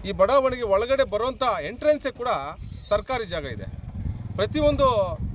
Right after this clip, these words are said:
ಆ, ರೋಡುಗಳೇನು ಮಾಡಿದ್ದಾರೆ, ರೋಡುಗಳೆಲ್ಲ ಕೂಡ ಸರ್ಕಾರಿ ಜಾಗದಲ್ಲಿ ಮಾಡಿದ್ದಾರೆ. ಸಂಬಂಧಪಟ್ಟಂಥ ಒಂದು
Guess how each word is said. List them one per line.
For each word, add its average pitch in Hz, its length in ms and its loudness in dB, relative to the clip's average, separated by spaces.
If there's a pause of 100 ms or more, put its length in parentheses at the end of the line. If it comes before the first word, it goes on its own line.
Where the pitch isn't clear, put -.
(160)
ಆ, 175 400 0
ರೋಡುಗಳೇನು 226 540 -2
ಮಾಡಿದ್ದಾರೆ, 185 520 -4
ರೋಡುಗಳೆಲ್ಲ 220 520 -4
ಕೂಡ 208 220 -6 (540)
ಸರ್ಕಾರಿ 214 360 -4
ಜಾಗದಲ್ಲಿ 156 320 -6
ಮಾಡಿದ್ದಾರೆ. 113 340 -10 (1000)
ಸಂಬಂಧಪಟ್ಟಂಥ 247 600 4 (380)
ಒಂದು 202 220 -4